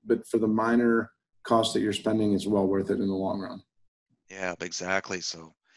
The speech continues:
Speaker 2: last thing you wanna do is get stuck and you can't operate. It's not just the ransom that you have to pay. Um, it's all your customers losing confidence, isn't it? You know, they,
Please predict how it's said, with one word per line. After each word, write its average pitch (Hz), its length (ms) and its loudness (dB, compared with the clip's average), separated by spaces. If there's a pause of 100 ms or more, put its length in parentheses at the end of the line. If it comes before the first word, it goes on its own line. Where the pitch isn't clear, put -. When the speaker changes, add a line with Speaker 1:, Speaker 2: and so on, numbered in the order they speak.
(300)
Speaker 2:
last 107 280 6
thing 117 120 -2
you 104 100 -2
wanna 104 240 -2
do 107 140 2
is 98 140 2
get 98 140 0
stuck - 500 4
and 95 300 -2
you 92 100 -10
can't 98 300 -2
operate. 98 440 2
It's 95 180 0
not 123 180 8
just 120 220 4
the 101 80 6
ransom 110 400 6
that 95 300 6
you 101 100 4
have 92 120 6
to 90 80 2
pay. 92 360 4 (600)
Um, 92 440 2
it's 101 200 0
all 123 120 8
your 123 140 6
customers 104 640 2
losing 110 360 2
confidence, 113 520 2
isn't 104 260 4
it? - 180 -10
You 98 100 -16
know, 92 80 -12
they, 92 160 2